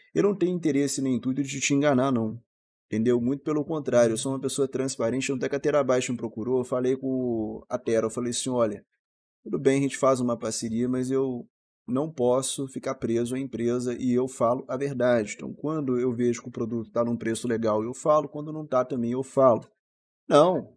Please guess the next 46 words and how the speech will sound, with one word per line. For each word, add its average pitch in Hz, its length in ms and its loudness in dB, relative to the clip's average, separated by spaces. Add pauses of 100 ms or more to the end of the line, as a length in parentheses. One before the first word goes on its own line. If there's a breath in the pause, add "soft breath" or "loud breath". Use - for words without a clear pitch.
(320)
a 151 40 -10
gente 160 160 -4
gosta 156 360 4
da 170 120 2
sua 151 200 -2
transparência, 135 680 -2
a 131 60 -4
gente 139 180 -4
quer 147 180 -2
fazer 131 220 -2
uma 131 180 -2
parceria 117 520 -2
com 113 180 -6
você 117 340 -4
pra - 140 -8
te - 100 -8
ajudar 139 380 0
mesmo, 127 300 0
pra 87 100 -8
te - 100 -12
dar 120 100 -4
uma 135 140 -2
contrapartida, 131 720 -4
porque 143 160 -8
você 143 300 -4
tem 156 140 -6
ajudado 143 500 0
a - 20 0
nossa 135 260 -4
empresa 131 380 -4
em 139 100 -4
vários 120 400 0
vídeos 131 360 -4
durante 139 320 -2
muito 131 320 -2
tempo. 127 360 -4 (520)
Então, 170 200 -2
cara, 113 320 2
eu 156 300 -2
achei, 151 460 -4
assim, 139 260 -4
sensacional 147 880 -2
a 143 60 0
transparência 123 720 -2
da 113 100 -2
Terabyte. 117 920 -2